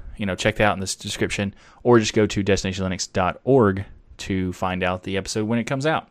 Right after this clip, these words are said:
So, uh, you know, yeah. Let's go to the next topic. The company Tutanota has launched a new encrypted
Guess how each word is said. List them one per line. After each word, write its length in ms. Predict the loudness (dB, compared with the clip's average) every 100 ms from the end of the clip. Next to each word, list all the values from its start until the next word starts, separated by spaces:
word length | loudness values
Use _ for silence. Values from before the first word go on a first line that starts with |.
| -10
So, 240 | -8 -6 -10 -16 _ _ -20 _ _ _ _ -8
uh, 120 | -6 -2
you 80 | 0
know, 180 | -2 -4 -4
yeah. 200 | -2 -2 -6 -20 _
Let's 120 | 2
go 200 | 8 8
to 140 | 8 4
the 60 |
next 200 | 2 2
topic. 360 | 0 0 -2 -14 _ _ -20 -20 _ _ _ _ _ _ -20 -20 -20 0
The 120 | 2
company 360 | 6 6 6 2
Tutanota 680 | 8 8 8 6 6 6 4
has 220 | 0 2
launched 500 | 2 4 2 0 -12 -2
a 180 | 0 4
new 300 | 6 6 6
encrypted 800 | 2 0 0 -2 6 4 4